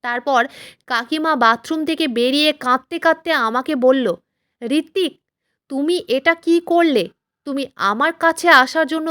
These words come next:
এতটাই উতলা ছিলে যে তুমি বাথরুমের দরজা ভেঙে ভিতরে ঢুকে পড়লে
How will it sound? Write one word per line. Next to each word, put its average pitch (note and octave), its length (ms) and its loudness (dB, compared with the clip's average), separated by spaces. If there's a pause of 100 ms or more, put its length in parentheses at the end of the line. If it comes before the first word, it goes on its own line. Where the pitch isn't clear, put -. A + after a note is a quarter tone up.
(120)
এতটাই C#4 540 0 (320)
উতলা F4+ 520 2
ছিলে F4 360 -2
যে F4+ 140 -2
তুমি E4+ 240 -2
বাথরুমের C4+ 600 2
দরজা C#4+ 400 4
ভেঙে D4+ 460 -2 (380)
ভিতরে D4+ 440 0
ঢুকে E4 280 2
পড়লে F4+ 400 4